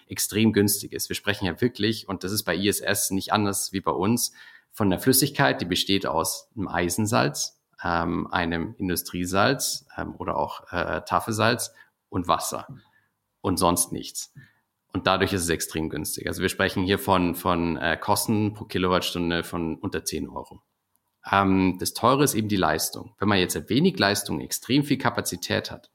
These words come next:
wie zum Beispiel die zehn Stunden, die, äh, leag und I S S zusammen machen, dann ist es natürlich günstiger. Noch günstiger wäre es, wenn wir hundert Stunden, äh, Duration hätten. Also,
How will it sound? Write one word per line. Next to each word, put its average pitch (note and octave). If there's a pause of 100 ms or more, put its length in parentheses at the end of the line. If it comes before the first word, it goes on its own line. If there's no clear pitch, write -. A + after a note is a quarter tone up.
(140)
wie -
zum F2
Beispiel E2+
die D#2
zehn D#2+
Stunden, D#2+
die, E2
äh, F2
leag E2
und -
I D2+
S -
S -
zusammen C#2
machen, C#2 (680)
dann G2
ist G2+
es G2
natürlich F#2
günstiger. -
Noch A#2
günstiger B2
wäre F2
es, -
wenn F2
wir -
hundert F3
Stunden, D2
äh, E2
Duration E2
hätten. -
Also, -